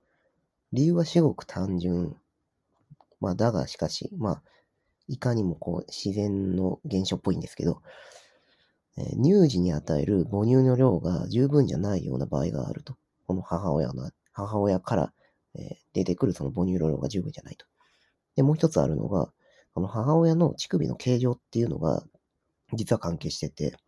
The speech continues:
えーと、赤ちゃんがその母親の、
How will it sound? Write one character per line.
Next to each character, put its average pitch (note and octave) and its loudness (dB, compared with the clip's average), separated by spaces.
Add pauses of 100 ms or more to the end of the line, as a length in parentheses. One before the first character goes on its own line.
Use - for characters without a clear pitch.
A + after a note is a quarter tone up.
(760)
え G2 2
ー - -2
と、 - -4
赤 F#3 2
ち - -2
ゃ D#2+ -2
ん - -6
が D#2 0
そ - -8
の F#2 0 (640)
母 A#2+ -2
親 C3+ 6 (640)
の、 A#2 0